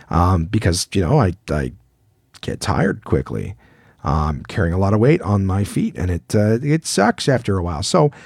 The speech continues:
um, when I did yoga, there's a type of yoga called yin, and, uh,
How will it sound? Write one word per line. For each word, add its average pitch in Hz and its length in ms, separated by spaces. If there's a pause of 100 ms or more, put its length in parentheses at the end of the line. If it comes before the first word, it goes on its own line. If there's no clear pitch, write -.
(260)
um, 135 320
when 139 120
I 190 120
did 202 180
yoga, 131 300
there's 113 260
a 107 60
type 127 280
of 117 140
yoga 107 260
called 80 280
yin, 98 480 (500)
and, 85 360
uh, 82 300